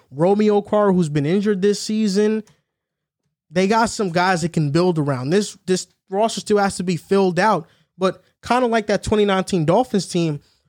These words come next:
you give Dan Campbell a competitive, a, a, a bad, but a roster with heart, he's gonna win five games. The Lions, they're the best, worst team I've ever seen. They deserve a lot of credit,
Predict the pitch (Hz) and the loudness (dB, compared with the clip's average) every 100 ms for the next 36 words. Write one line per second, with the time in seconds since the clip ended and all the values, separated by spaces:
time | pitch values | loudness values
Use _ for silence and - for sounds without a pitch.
0 | _ - 254 247 269 175 208 202 - 208 | _ -4 -4 -2 -4 0 0 0 0 -2
1 | 196 185 160 160 147 190 190 180 160 - | 0 0 0 -2 -2 0 2 0 -2 -8
2 | _ 156 156 180 214 214 - 180 175 - | _ -8 -4 0 0 0 -6 -6 -6 -6
3 | 196 - 180 135 196 254 285 294 - _ | -10 -4 -4 -2 0 2 2 0 -6 _
4 | _ 170 180 - _ _ 160 147 170 220 | _ -2 -2 -2 _ _ -6 -2 0 0
5 | - 214 165 - 220 254 262 - _ _ | 0 -2 -2 -2 0 2 0 -8 _ _
6 | _ _ _ 208 190 196 185 165 180 170 | _ _ _ -2 0 0 0 -2 -2 -2
7 | 147 143 123 - - _ _ _ _ _ | -2 -6 -8 -12 -16 _ _ _ _ _
8 | _ _ 143 156 214 240 247 - - _ | _ _ -2 2 2 2 0 -4 -10 _
9 | _ _ 160 220 196 143 170 185 - - | _ _ 0 0 0 0 0 -2 -4 -12
10 | _ 147 175 180 - - 175 156 160 165 | _ -2 0 0 -4 -2 0 0 2 2
11 | 147 131 - 165 139 120 _ _ 156 196 | 0 -4 -4 -2 -2 -4 _ _ -2 0
12 | 196 180 165 160 165 165 160 170 170 175 | 2 0 -2 0 0 0 0 -2 0 -4